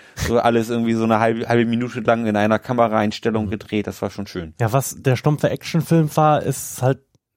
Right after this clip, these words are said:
Speaker 2: nur so ungenügend, finde ich, von Superheldenfilmen aufgefangen worden, ne?
Speaker 1: Mhm.
Speaker 2: Das ist halt doch noch was anderes.
Speaker 1: Ja.
Speaker 2: Und manchmal möchte man halt einfach nicht, dass die Welt oder das Universum gerettet werden muss vor irgendwelchen Superbösewichten,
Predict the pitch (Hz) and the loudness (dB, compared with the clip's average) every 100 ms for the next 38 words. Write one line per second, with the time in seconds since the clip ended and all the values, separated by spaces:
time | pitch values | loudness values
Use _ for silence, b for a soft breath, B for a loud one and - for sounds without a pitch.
0 | - 156 143 131 143 - _ 202 208 160 | -4 2 2 2 -2 -4 _ 2 4 4
1 | 139 139 147 - 147 139 139 - 147 143 | 2 2 0 0 0 0 0 0 0 2
2 | 147 113 123 127 - 143 139 139 139 - | 2 4 2 0 2 2 4 2 2 -2
3 | - 107 98 95 101 98 101 131 - _ | -2 -2 0 0 0 0 0 0 -2 _
4 | 104 104 107 110 B 123 151 - 143 - | -2 0 0 -2 B 0 2 2 2 2
5 | 151 165 - 151 156 151 120 101 95 - | 2 0 2 2 2 2 4 4 2 0
6 | - 98 - _ _ _ _ _ _ _ | 0 0 0 _ _ _ _ _ _ _
7 | _ _ _ - 135 131 156 - 156 160 | _ _ _ 0 2 2 2 4 4 4
8 | 175 - 120 117 110 117 117 - 104 110 | 4 2 2 4 2 2 0 0 -2 0
9 | 107 - 113 - - 117 123 127 - 117 | -2 0 -2 -2 -8 0 2 2 0 0
10 | 104 104 131 117 113 123 110 107 107 107 | 0 -2 -2 0 4 4 2 0 0 0
11 | 117 113 - 110 104 107 165 - - B | 0 -2 0 2 2 2 2 0 -8 B
12 | B B - 156 147 135 107 104 110 113 | B B 0 2 2 2 2 0 -2 -2
13 | 120 107 117 117 117 127 - 143 143 | 0 2 0 0 2 0 -2 -4 -4